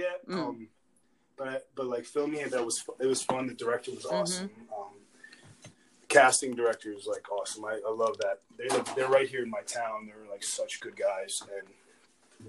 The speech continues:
Speaker 1: you know, we've, we've created, he kinda, like, helps me and guides me through, like, decisions on, like, what I should be doing, where I should be
Speaker 2: Mm,
Speaker 1: studying,
Speaker 2: mm-hmm.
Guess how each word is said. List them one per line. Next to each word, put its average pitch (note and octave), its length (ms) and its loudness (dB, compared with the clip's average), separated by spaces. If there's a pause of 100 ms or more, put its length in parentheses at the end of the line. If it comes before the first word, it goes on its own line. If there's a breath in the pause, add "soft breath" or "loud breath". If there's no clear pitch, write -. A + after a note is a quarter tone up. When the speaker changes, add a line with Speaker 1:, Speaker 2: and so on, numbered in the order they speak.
(120)
Speaker 1:
you A2+ 80 -8
know, A2 140 -2
we've, A2 240 -6 (720 loud breath)
we've A#2 180 4
created, A#2+ 380 10
he A#2 100 -6
kinda, B2 260 4
like, G#2+ 200 -2
helps - 420 4
me G#2+ 220 0
and G#2 80 -6
guides G#2 320 2
me G#3+ 100 -4
through, G#3 260 -8
like, - 300 -4 (220)
decisions G2+ 580 -2
on, F#2+ 160 -6
like, - 360 -14 (280)
what G2 120 -4
I F#2+ 60 -2
should A#2+ 260 0
be A2 80 0
doing, G#2+ 300 -2
where G2 120 0
I F#2+ 40 0
should G#2 220 -2
be A2 80 0
Speaker 2:
Mm, F#3+ 100 6
Speaker 1:
studying, D3 460 4
Speaker 2:
mm-hmm. D#3 360 2